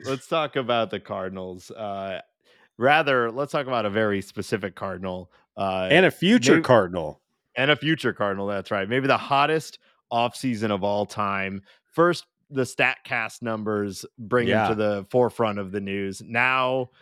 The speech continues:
Speaker 1: uh, he's, he's entered the global stage, uh, with, uh, his, the,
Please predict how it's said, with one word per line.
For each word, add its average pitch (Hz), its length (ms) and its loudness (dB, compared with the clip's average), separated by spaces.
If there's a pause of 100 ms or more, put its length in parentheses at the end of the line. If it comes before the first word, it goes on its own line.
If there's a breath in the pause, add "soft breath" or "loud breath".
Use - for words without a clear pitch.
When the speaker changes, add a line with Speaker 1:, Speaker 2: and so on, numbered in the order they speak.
(340 soft breath)
Speaker 1:
uh, 104 320 0
he's, 135 340 -2
he's 143 240 -2
entered 131 260 2
the 113 80 0
global 110 640 0
stage, 95 920 -4 (400)
uh, 98 400 -4
with, 104 320 0
uh, 98 360 -2
his, 98 320 -6 (140)
the, 107 140 -4